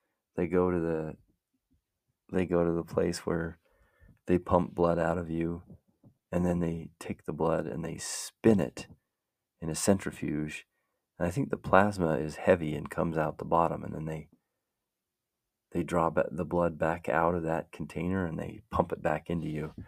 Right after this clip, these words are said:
I never did that. That is not my thing. Uh, but I don't think that blood plasma has anything to do with plasma, plasma. <clears throat>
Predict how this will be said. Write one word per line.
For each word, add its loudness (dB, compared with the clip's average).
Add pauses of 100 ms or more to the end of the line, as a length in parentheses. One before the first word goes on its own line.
(440)
I 6
never 0
did -8
that. -4 (600)
That 8
is -4
not -4
my -4
thing. -8 (1800)
Uh, -2 (260)
but 0 (380)
I 8
don't 4
think -4
that -4
blood 0
plasma -2
has -6
anything -6
to -8
do -4 (580)
with 0 (100)
plasma, 0
plasma. 0 (140)
<clears throat> 10